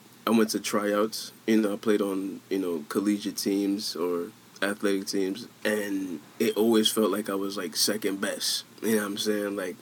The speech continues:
when I got to college, I was playing, but I, I wasn't where I could be. After that, I tried out for, like, semi-pro teams. I go to the tryouts, and I'd, like, fucking smash shit, and motherfuckers would, wouldn't even call me back.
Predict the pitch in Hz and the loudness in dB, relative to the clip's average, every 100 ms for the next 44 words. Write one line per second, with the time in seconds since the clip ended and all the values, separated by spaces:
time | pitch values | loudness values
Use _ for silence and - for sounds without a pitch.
0 | - - 110 104 104 98 95 - 98 95 | -18 -6 0 0 0 -2 -4 -2 0 0
1 | 95 - - - - 98 90 - 107 98 | 0 -4 -8 -12 -8 -6 -6 -4 -2 0
2 | 92 95 90 - - - - - - - | -2 -4 -6 -10 -18 -20 -8 -4 -4 2
3 | 127 123 117 120 110 - - - - 113 | 4 6 6 6 4 0 -18 -20 -2 4
4 | 113 110 - - 143 110 123 110 - - | 4 2 2 4 4 4 4 4 2 -14
5 | - - 113 120 - 113 113 113 - - | -16 -2 0 0 0 2 4 2 -2 -12
6 | - 113 110 113 104 101 92 - 101 95 | -4 -4 0 0 2 2 0 0 0 2
7 | 87 - - - - 107 104 101 - 101 | 0 -2 -12 -2 2 6 6 4 2 2
8 | 101 107 101 101 110 - - - - 107 | 2 2 2 2 0 -2 -6 -14 -6 -2
9 | 110 110 104 104 - 107 98 101 92 - | 4 4 4 0 -2 -4 -4 -4 -6 -6
10 | - - - 104 104 104 95 85 - 107 | -8 -14 -8 -2 0 -2 -4 -8 -6 -6
11 | - 82 - - 110 113 104 - 101 85 | -4 -2 0 2 2 2 2 2 0 -4
12 | - - 117 123 131 147 120 117 113 110 | -6 2 6 6 6 4 4 4 2 0
13 | 113 120 127 120 117 107 123 113 107 107 | 0 4 6 6 6 4 4 6 6 6
14 | 98 | 2